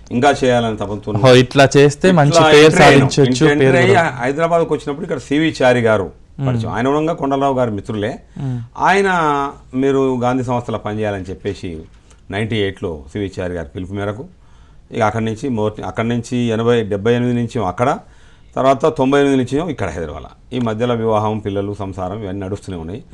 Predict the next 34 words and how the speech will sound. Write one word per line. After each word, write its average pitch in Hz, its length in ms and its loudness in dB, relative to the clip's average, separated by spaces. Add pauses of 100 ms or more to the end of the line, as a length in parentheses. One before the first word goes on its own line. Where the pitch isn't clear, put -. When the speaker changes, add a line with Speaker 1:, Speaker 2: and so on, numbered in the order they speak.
(160)
Speaker 2:
ఓకే. 139 120 -6
Speaker 1:
కానీ 143 160 2
మార్గం 151 340 4
అయితే 160 200 2
కంటిన్యూషన్ 135 440 0
అవుతుంది. 107 340 -4 (140)
ఒకసారి 123 440 0
నిదానంగా, 139 440 2
ఒకసారి 120 500 -2 (720)
స్పీడ్గా, 117 440 -2
అంతే. 87 200 -10
Speaker 2:
అంటే - 280 -14
Speaker 1:
గాంధీ 98 160 0
Speaker 2:
మీరు 151 120 2
చేసే 160 100 2
Speaker 1:
మార్గం. 160 280 2
Speaker 2:
కార్యక్రమాలకి, 147 680 0
సేవా 131 300 0
కార్యక్రమాలు 127 480 -4
అమ్మ 135 200 2
నాన్నల 151 260 2
సపోర్ట్ 135 400 -2
ఎంతవరకు 123 380 0
ఉండింది? 110 420 -4 (500)
Speaker 1:
ఆ, 147 80 -6
వాళ్ళు 151 320 0
పూర్తి 185 320 -6
సపోర్ట్ 147 280 -4
చేసేది. 90 240 -12 (160)
ఏదో 117 80 -8
మంచి 160 300 -12
మార్గమే 180 260 -6
కదా 160 180 -10
వాళ్ళు. 135 380 -8